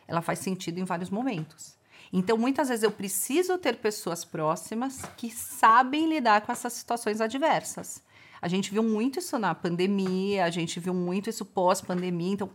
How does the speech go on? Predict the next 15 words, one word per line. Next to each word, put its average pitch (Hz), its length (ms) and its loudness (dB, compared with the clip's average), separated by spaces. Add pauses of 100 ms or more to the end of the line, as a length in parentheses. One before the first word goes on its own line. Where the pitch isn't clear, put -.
como 302 280 0
que 339 100 -2
essa 294 220 2
relação 240 760 2
de 302 120 0
trabalho? 180 640 2 (400)
O - 40 -6
que 214 120 0
a 226 40 2
gente 269 240 2
tem 233 160 0
visto 214 400 -4
muito 185 680 -2 (500)
é 175 400 0
ressignificar 262 1000 0